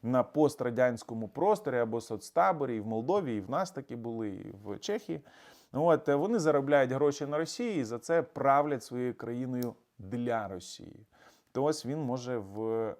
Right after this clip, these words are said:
жовтні прийти до влади. І ось цей російський блок може бути посилений. Далі, е, крім того, що Орбан почав відступати і Джорджеску,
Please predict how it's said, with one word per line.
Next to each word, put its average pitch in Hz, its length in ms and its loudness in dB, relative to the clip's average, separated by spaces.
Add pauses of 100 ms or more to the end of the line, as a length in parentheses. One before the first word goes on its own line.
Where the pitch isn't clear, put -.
жовтні 113 560 -8
прийти 107 400 -10
до 110 160 -4
влади. 101 500 -12
І 95 40 -10
ось 92 140 -14
цей 104 160 -6
російський 101 500 -12
блок 123 320 -8
може 107 280 -10
бути 98 340 -14 (100)
посилений. 98 1300 -14 (680)
Далі, 113 560 8 (160)
е, 120 220 4
крім 202 260 2
того, 185 280 12
що 165 160 6
Орбан 208 560 10
почав 165 360 6
відступати 143 960 6
і 120 140 2 (240)
Джорджеску, 147 840 4